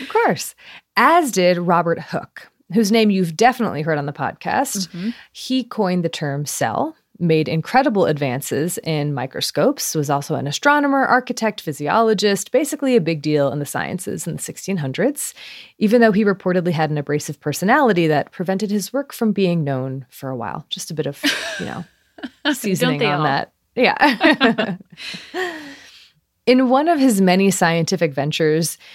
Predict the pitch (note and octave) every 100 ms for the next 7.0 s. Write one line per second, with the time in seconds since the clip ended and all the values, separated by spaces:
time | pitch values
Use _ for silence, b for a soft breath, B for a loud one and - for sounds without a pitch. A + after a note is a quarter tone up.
0 | B B F#3+ C#4 C#4+ - - G3+ F#3+ F#3
1 | G3 - D#3 D#3 - E3 D#3+ - G#3 -
2 | G#3 F#3 D#3 D#3+ D3+ D3+ D3 - C#3+ -
3 | D3 - - - - C4 - E3+ - -
4 | - A3+ C4 - F3 _ G3+ G3+ F#3+ D3
5 | C#3 D3 D#3+ D3+ D#3+ E3 - - E3 D3+
6 | D3 D#3 - D3 C3+ A#2 C#3+ - E3+